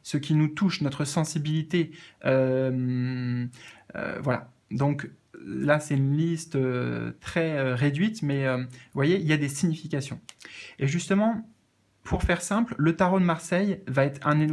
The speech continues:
un outil extrêmement puissant parce qu'il fait appel au symbolique,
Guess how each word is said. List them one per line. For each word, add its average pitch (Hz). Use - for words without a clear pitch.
un 143
outil 156
extrêmement 165
puissant 175
parce 170
qu'il 165
fait 180
appel 170
au 165
symbolique, 147